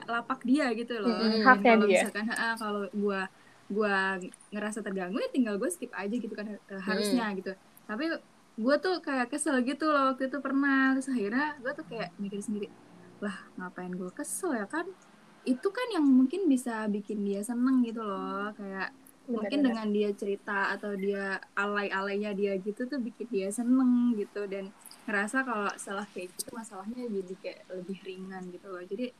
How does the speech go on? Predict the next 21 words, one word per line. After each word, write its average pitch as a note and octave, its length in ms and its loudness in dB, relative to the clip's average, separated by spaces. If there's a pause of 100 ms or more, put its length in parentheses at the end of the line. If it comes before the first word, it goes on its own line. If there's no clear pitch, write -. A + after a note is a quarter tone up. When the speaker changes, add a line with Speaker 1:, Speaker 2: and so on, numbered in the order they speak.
(400)
Speaker 1:
habis F#3 300 -4
itu F3+ 320 -6
gue B3 220 0 (240)
jadi, F3 320 -6 (320)
"Ah, G#3+ 100 -8
ya G#3+ 160 -10
udahlah." G3 340 -4 (600)
Jadi G3 160 0
kayak E3+ 180 -4
lebih G#3 160 0
ngerti G3+ 300 -4
aja G3+ 400 -2
sih, G#3 180 -6
kan A#3 180 -6
orang G#3+ 220 -4
juga G3+ 160 -6
beda-beda F3+ 460 -4
kan F#3 160 -8
ngungkapinnya F#3 720 -10
kayak F3 160 -18
gitu. - 260 -20